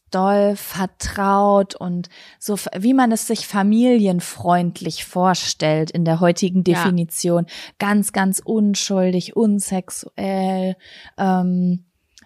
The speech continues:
Speaker 1: und höchstens mal so, wenn meine Eltern was getrunken hatten, dann haben die mal getanzt und meine Mutter hat mir erzählt, wie verliebt sie ist. Aber es war niemals sowas, ja, keiner von meinen Eltern war so eine sexuelle Person, weißt du? Es gibt einfach sehr so sexuelle Personen,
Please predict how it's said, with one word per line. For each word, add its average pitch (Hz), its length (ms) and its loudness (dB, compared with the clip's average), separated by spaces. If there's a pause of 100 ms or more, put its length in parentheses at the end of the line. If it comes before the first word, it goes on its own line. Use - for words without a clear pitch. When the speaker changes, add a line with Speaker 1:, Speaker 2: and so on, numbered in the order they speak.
Speaker 1:
und 196 340 2 (100)
höchstens 233 540 4
mal 196 180 4
so, 185 180 -2
wenn 170 120 -2
meine 156 240 -8
Eltern 170 240 0
was 165 140 -4
getrunken 165 640 -4
hatten, 156 200 -4
dann 151 140 0
haben 165 100 2
die 165 100 0
mal 160 180 0
getanzt 165 760 0
und 151 80 -2
meine 175 180 6
Mutter 175 220 2
hat - 80 -4
mir 175 80 0
erzählt, 165 300 -4
wie 160 60 -4
verliebt 165 560 -4
sie 190 180 -4
ist. 170 160 -2
Aber 214 140 -2
es 208 140 -4
war 220 140 2
niemals 247 640 0
sowas, 196 340 -4 (1160)
ja, 185 280 -2
keiner 226 320 4
von 208 160 0
meinen 190 180 2
Eltern 190 380 0
war 175 120 0
so 180 120 0
eine 175 320 2
sexuelle - 760 -2
Person, 151 580 -6
weißt 180 300 -6
du? 320 80 0
Es 247 140 -4
gibt - 180 -6
einfach 226 200 0
sehr 202 220 0
so 208 80 2
sexuelle 233 600 2
Personen, 170 500 -2